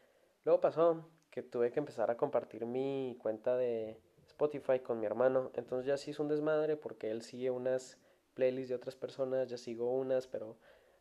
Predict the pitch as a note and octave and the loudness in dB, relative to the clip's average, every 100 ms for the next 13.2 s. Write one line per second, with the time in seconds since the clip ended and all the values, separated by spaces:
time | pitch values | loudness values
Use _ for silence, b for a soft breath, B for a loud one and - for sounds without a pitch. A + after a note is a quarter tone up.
0 | - B2+ A#2+ A#2+ C3 C3 C3 - A#2+ - | -6 -2 -2 0 2 2 2 -4 -16 -2
1 | C3+ C3+ C3+ C3+ - B2 A#2 B2+ C#3 C3+ | 0 2 -2 -4 -6 -6 -4 -6 -6 -8
2 | - A2+ A2 A#2+ - B2 B2+ C3+ - C#3 | -6 -4 -4 -6 -8 -4 -2 -2 -4 -8
3 | - - G#2 G2 G#2 A#2 C3 C#3 C#3 C3+ | -8 -10 -8 -6 -4 -4 -2 -2 -2 -4
4 | A2 G#2+ A2 A2 A2+ A#2 A#2 A#2 C3+ C#3 | -8 -10 -6 -6 -6 -4 -4 -4 -6 -8
5 | G2+ - G2+ A2 A#2+ A2+ G2+ - F#2+ - | -8 -6 -4 -4 -6 -8 -10 -10 -14 -6
6 | G#2+ B2 B2+ A#2 C3+ D3+ E3 - B B | -2 0 0 -2 -6 -4 -6 -8 B B
7 | B B B B B B B - B B | B B B B B B B -14 B B
8 | B B _ - A#2+ A2+ G#2+ A2 G#2+ G#2+ | B B _ 0 4 4 4 2 2 -2
9 | - - _ _ - A2+ G2+ A#2 - A2+ | -6 -16 _ _ -14 -6 -4 -4 -8 -4
10 | B2+ A#2+ A#2 - _ G#2 A2 A2+ A#2 A2 | 0 0 -2 -6 _ -10 -8 -6 -6 -4
11 | G#2 A2 A2 G2+ G#2 A#2 A#2 F#2+ G2+ - | -4 -6 -6 -6 -6 -6 -8 -12 -14 -12
12 | D3+ D#3 D3+ - _ - A2 - G2+ A2+ | -6 -2 -2 -6 _ -20 -14 -14 -10 -8
13 | A#2 - | -8 -12